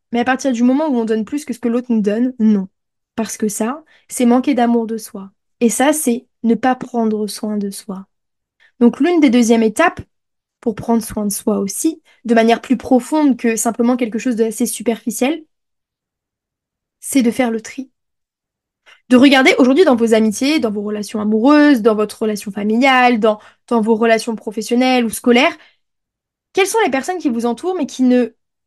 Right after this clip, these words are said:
vous traitent pas la valeur que vous devriez être traitée ? Quelles sont les personnes qui ne se rendent pas compte de la personne extraordinaire que vous êtes ? Quelles sont les personnes qui vous rabaissent, qui ne croient pas en vous, qui vous font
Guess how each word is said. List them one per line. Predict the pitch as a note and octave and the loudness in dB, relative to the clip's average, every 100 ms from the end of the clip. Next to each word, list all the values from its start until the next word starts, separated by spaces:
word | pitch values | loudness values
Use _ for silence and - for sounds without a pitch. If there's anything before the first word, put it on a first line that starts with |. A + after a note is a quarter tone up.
| _ | _
vous | A3+ C#4 | -4 -4
traitent | C4+ C#4 | -2 -2
pas | F4 | -2
la | C#4+ A#3 | 0 0
valeur | A3+ D4 | 0 -2
que | D4+ | -6
vous | A3 G#3 | -10 -8
devriez | A3 A3+ A#3 B3+ | -6 -4 -2 -2
être | B3 | -4
traitée ? | - A3 - G3+ G3+ _ _ _ _ _ _ _ _ _ _ _ _ _ _ _ _ - | -8 -8 -6 -10 -10 _ _ _ _ _ _ _ _ _ _ _ _ _ _ _ _ -2
Quelles | A3+ | -2
sont | - C#4+ | 0 -2
les | G#3+ | -2
personnes | G#3+ F4+ E4 | -2 -2 2
qui | C4 | 0
ne | |
se | A#3+ | 2
rendent | A3 A3+ A3 | 0 2 0
pas | B3 | -2
compte | - D#4 D4+ - _ _ _ - | -2 -2 -2 -4 _ _ _ -4
de | A#3 | 0
la | A3+ | 2
personne | A#3 A#3+ C4 | 0 -2 -4
extraordinaire | - B3 A3 B3+ B3+ | -4 -4 0 -2 -2
que | A#3+ | -6
vous | G#3+ G#3+ | -6 -6
êtes ? | G#3+ - _ _ - - | -8 -10 _ _ -20 -2
Quelles | A#3+ | -2
sont | G#3+ C4 | 0 0
les | A3+ | 0
personnes | A3+ B3 A#3 | -2 -2 -4
qui | A#3 | -4
vous | A3 | -4
rabaissent, | B3 B3 A3 G#3 | -4 -2 -4 -4
qui | - | -2
ne | A#3 | -2
croient | A#3+ A#3 | 0 0
pas | C4+ C4+ D4 | 0 0 -2
en | C#4+ | -4
vous, | G#3+ | -6
qui | - - | -14 -8
vous | A#3 B3+ | -6 -8
font | - - G#4+ | -8 -2 -2